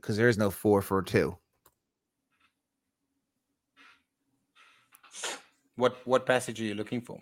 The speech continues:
Speaker 1: Right here. It says,
Speaker 2: Oh,
Speaker 1: "God
Speaker 2: yeah.
Speaker 1: will bring with him those who have fallen asleep," right?
Speaker 2: Amen.
Speaker 1: So Jesus returns with the spirits of those who are asleep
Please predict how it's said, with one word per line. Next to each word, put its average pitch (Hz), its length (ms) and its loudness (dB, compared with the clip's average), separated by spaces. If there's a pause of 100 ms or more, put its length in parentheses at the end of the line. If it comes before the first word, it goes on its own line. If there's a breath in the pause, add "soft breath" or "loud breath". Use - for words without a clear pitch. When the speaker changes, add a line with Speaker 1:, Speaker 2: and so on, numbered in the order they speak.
(120)
Speaker 1:
Right 139 180 12
here. 107 240 10 (580 soft breath)
It 147 100 10
says, 151 240 12
Speaker 2:
Oh, 101 80 4
Speaker 1:
"God 175 260 12
Speaker 2:
yeah. 170 60 12
Speaker 1:
will 165 100 12
bring 175 400 12
with 185 280 12
him 127 420 8
those 147 460 8
who 165 80 8
have 147 180 12
fallen 147 320 8
asleep," 127 560 0 (380)
right? 131 260 12
Speaker 2:
Amen. - 60 -6
Speaker 1:
So 147 400 10 (1800)
Jesus 214 480 6
returns 196 540 8
with 165 180 4
the 143 120 6
spirits - 960 4 (200)
of 135 240 6
those 202 400 12
who 208 140 8
are 185 180 12
asleep 160 640 4